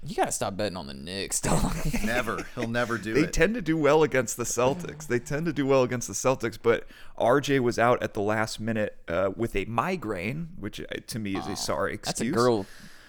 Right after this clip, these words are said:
Speaker 1: condition. <laughs>
Speaker 3: Exactly. <laughs> It's a typically female ailment. <laughs> But, but no, so R J is usually, he hit that game winner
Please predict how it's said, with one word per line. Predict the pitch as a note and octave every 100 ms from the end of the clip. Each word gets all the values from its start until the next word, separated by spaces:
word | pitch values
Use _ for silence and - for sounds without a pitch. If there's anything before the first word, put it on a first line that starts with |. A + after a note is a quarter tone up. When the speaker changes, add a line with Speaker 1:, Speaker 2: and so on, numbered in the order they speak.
| - - -
Speaker 1:
condition. | - C3 - - - C#3+
<laughs> | C#3 C3
Speaker 3:
Exactly. | C3 D3 - G#2 -
<laughs> | - - -
It's | D#3+ B2
a | A#2
typically | - F#3 F3 B2
female | - C#3 C#3+ A#2 A2+ A2
ailment. | A2+ B2+ D3+ - - - -
<laughs> | B3+ C4+ -
But, | A2+ - - - - - A3+ -
but | C3+
no, | D3+ C3
so | - C3+ B2+ A2+ -
R | C3 E3+
J | D3 C3+
is | A2+ A#2
usually, | B2 G#2 A#2 A#2+
he | C3
hit | C3+ B2
that | A2 G2+
game | G#2+ G#2+
winner | G#2+ G#2 G2+ G2+ G#2+